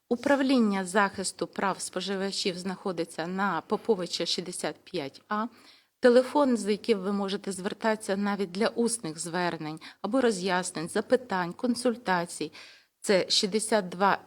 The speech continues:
вісімдесят п'ять сімдесят два, шістдесят два вісімдесят п'ять сімдесят два. Можна оформити звернення безпосередньо на нашому сайті електронне,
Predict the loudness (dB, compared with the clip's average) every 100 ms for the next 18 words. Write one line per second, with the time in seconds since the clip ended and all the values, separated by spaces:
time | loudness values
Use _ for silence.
0 | -8 -8 -4 -4 -2 -4 -2 -4 -4 -4
1 | -2 -2 -6 -8 -6 -6 -6 -2 -2 -2
2 | -12 -14 -10 -8 -10 -14 -20 _ -2 0
3 | 2 0 2 0 0 -2 -2 -4 -8 -6
4 | -6 -6 -6 -4 -4 -6 -8 -8 -6 -8
5 | -8 -8 -8 -6 -8 -10 -10 -8 -8 -12
6 | -20 -20 _ _ _ 2 4 4 2 -2
7 | -6 -8 2 2 2 0 -2 -4 2 2
8 | 2 -2 -4 -6 -6 -6 -4 -4 -2 0
9 | 0 0 -2 -2 0 0 0 -4 -6 -2
10 | 0 0 -2 -6 -8 -12 -20 _ _ -4
11 | -2 -4 -4 -2 -2 -4 -8